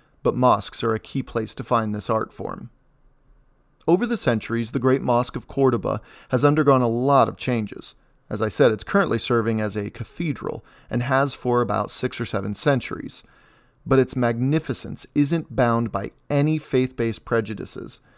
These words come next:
In fact, skipping ahead about five centuries, as it was undergoing its first major repurposing toward the end of the Reconquista, to once again quote Justin Marazzi's excellent book, Islamic Empires, quote,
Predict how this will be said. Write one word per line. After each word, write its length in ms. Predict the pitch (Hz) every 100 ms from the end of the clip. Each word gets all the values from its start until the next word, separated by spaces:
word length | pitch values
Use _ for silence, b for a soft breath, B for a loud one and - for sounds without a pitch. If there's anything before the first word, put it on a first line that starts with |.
| b b b b -
In 120 | 131
fact, 240 | 143 127 -
skipping 400 | - 160 151 120
ahead 200 | 139 135
about 280 | 113 107
five 240 | 135 120 104
centuries, 580 | - 151 - 92 107 107
as 220 | 117 110
it 120 | 117
was 280 | 120 110 113
undergoing 520 | 135 127 117 120 110
its 140 | 107
first 340 | - 143 127 -
major 540 | 123 127 139 123 120
repurposing 800 | 113 113 - 185 120 - 107 117
toward 220 | 127 120
the 180 | 113 110 -
end 340 | 127 127 120 110
of 120 | 101
the 80 | 110
Reconquista, 840 | 113 - 110 - 185 - - - - b b b b b
to 80 | 135
once 260 | 135 151
again 360 | 135 117 139 135
quote 360 | - 139 127 104
Justin 440 | 127 123 131 123
Marazzi's 560 | 120 117 113 - 110 - -
excellent 480 | 127 - 117 107
book, 240 | 107 107 -
Islamic 480 | 131 110 107 98 -
Empires, 580 | 139 147 104 98 120 -
quote, 460 | - 139 123 113